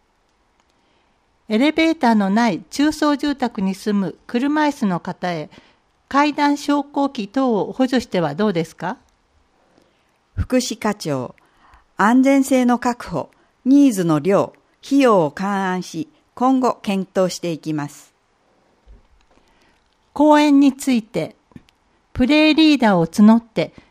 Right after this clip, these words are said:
Speaker 1: 公園でボール遊びを可能にすることはできませんか？
Speaker 2: 都市計画課長、良い案と考えます。区や関係各課と相談し、今後検討していきます。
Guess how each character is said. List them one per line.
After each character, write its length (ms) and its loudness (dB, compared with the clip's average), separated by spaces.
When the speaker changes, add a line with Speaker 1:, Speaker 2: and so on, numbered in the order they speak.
Speaker 1:
公 260 6
園 220 6
で 240 0
ボ 220 2
ー 20 2
ル 80 4
遊 240 0
び 140 2
を 80 2
可 180 -4
能 160 8
に 120 6
す 120 -4
る 100 -6
こ 140 -2
と 160 -2
は 180 -4
で 120 -6
き 140 2
ま 200 8
せ 180 0
ん 100 4
か？ 280 -10
Speaker 2:
都 100 -4
市 180 -8
計 220 0
画 160 -2
課 300 -8
長、 380 -10
良 160 4
い 100 2
案 160 0
と 100 -6
考 280 -2
え 120 -2
ま 180 -4
す。 200 -20
区 120 -6
や 220 2
関 240 0
係 200 0
各 280 -8
課 120 -4
と 120 -6
相 200 -4
談 200 -6
し、 260 -12
今 300 -2
後 260 -2
検 280 -6
討 120 0
し 60 -16
て 100 -8
い 80 -6
き 140 -12
ま 140 -4
す。 260 -20